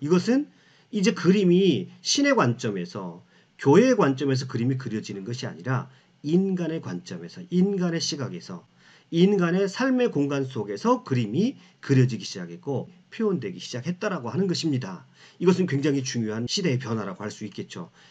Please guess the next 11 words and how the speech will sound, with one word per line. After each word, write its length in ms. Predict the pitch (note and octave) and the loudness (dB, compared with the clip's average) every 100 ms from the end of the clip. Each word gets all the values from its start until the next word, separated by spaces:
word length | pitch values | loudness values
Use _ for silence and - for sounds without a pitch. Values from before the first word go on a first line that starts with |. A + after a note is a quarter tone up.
| _ | _
자, 120 | - | -8
신중심에서 960 | - F3+ E3 B2+ A#2+ G2 F2+ F#3 C4 - | -2 0 0 -2 -4 -8 -2 -2 -2 -8
휴머니즘, 520 | - G#3 E3+ B2+ - - | -4 0 0 -2 -8 -2
인간 400 | C3 B2 C3 C#3+ | 2 2 2 -2
중심으로 680 | A#2 F#2 G2 F2+ A#2+ G2+ - _ | -4 -6 -10 -6 -6 -6 -8 _
시대가 580 | - - C3+ F#2+ A#2+ F3 - _ | -10 -8 -6 -6 -4 -4 -6 _
변화되어 540 | A2+ G#2+ A#2 G#2+ G2+ | -6 -2 -2 -2 -4
가고 260 | F#2 F2+ G2 | -6 -10 -10
있다라고 440 | B2+ E3+ C3+ G2+ | -6 -4 -4 -6
하는 120 | F2+ | -10
것을 380 | F2 F3+ G#3 A#3 | -12 -2 -2 -2